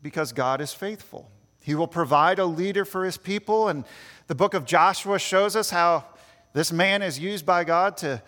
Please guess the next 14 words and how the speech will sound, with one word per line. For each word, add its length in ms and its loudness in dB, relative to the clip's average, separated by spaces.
lead 340 0
the 80 0
people 420 -6
into 200 -8
the 80 -4
land. 560 -6
God 320 2
continues 880 -6
to 200 -14
be 180 -8
faithful 520 -8
to 140 -12
his 160 -8
people. 480 -14